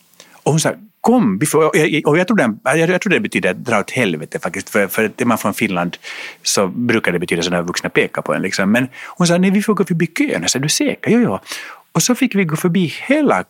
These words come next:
kön, jag och Jenna, för två fjortonåriga ungar, det som aldrig hänt tidigare. Och, och Jenna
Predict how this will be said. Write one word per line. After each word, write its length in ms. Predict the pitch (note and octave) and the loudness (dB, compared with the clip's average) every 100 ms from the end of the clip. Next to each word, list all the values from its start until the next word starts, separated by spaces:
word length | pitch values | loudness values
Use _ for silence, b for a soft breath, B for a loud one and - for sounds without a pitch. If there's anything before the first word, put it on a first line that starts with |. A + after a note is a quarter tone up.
| - | -2
kön, 340 | F#2 D#2 F2+ | -2 0 -2
jag 220 | G2 F2 E2+ | 0 0 -2
och 60 | |
Jenna, 380 | E2+ E2 F2 A2 | -4 -2 0 -2
för 140 | - | 0
två 240 | F3 - A2+ | -4 0 0
fjortonåriga 580 | - G#2+ - F2 E2 F2 | 2 0 0 -4 -2 0
ungar, 180 | F2 E2+ | 0 0
det 80 | |
som 300 | F2 G2 E2+ - _ - | -2 -2 -4 -6 _ 0
aldrig 420 | A#2+ E2 D2+ - | 0 0 -2 -4
hänt 220 | F2 - | -4 -4
tidigare. 420 | F2 E2+ F2+ F#2+ - B B B B B B - | -6 -2 -2 -4 -6 B B B B B B 0
Och, 380 | C3 B2+ - C3+ B2 C#3 - _ _ - | 0 0 -2 2 4 2 -2 _ _ 0
och 200 | E3+ D3 | 2 2
Jenna 420 | F#3 A3 B2+ | 2 4 2